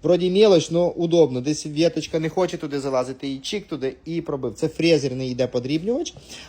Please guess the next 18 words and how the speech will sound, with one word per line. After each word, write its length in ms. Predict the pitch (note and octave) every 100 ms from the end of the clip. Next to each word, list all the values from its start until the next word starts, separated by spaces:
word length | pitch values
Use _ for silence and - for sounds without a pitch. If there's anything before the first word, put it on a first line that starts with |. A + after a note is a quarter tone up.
| -
А, 280 | C3+ D3+ D3
два 200 | D3+ E3+
і 60 |
вісім 280 | D3 C#3 D3+
кіловата, 500 | D3 C#3+ C#3 D#3+ G#3+
він 220 | F3 E3+
має 300 | D#3+ D3 C#3
реверс. 500 | C3+ C3 C3+ G3 - - - - -
А, 240 | - D#3 D3
кнопка 340 | F3 E3 G3
включення. 560 | G3 F#4+ D#4+ C#4 C4+ B3 - - - - _ _ _ _
Ось 100 | -
такий 280 | E3+ F3+
проводочок 680 | D#3 F#3+ G3+ A3 A#3 A3+ G#3+
невеличкий, 580 | G3+ F#3+ F#3+ F#3 - E3
регулювання 640 | D#3 D#3+ D#3+ E3+ D#3+ D#3
тут 160 | D#3 D3+
фрези. 500 | - G3+ G3+ A#3